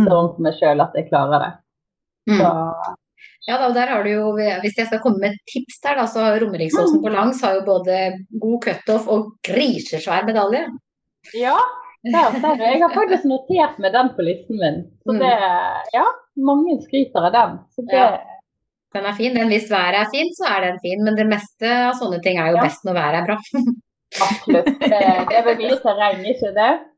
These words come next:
Speaker 3: Jo, det er jo det.
Speaker 2: Ja.
Speaker 3: Litt grus og litt sånne ting. Så det er ikke så dumt. Men har du et bucket listeløp som du vet at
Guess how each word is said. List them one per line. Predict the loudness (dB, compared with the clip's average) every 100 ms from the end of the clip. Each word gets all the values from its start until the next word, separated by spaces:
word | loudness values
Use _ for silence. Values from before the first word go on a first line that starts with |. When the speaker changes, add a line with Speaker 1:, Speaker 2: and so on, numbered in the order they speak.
| -2
Speaker 3:
Jo, | 0 2
det |
er | 0 0
jo |
det. | -2 -4 -8 -16 _ -20 -20 -20 -4
Speaker 2:
Ja. | 0 2
Speaker 3:
Litt | 2 -2 -6 -6
grus | -2 -2 -2
og | -4
litt | -4
sånne | -2 -4 -4
ting. | -6 -10 -16 -18 -16 -18
Så | -6 -2 0 0 0
det | -2
er | -2 -4
ikke | -2 0 0 -2
så | -2 0
dumt. | 0 0
Men | -2 0
har | 0 2
du | 2
et | 0 -2 -4
bucket | -4 -4 -4
listeløp | -2 -2 -2 -2 0 0
som | -2
du | 0 0 0
vet | 0 2 -2 -6 -2
at | -2 -2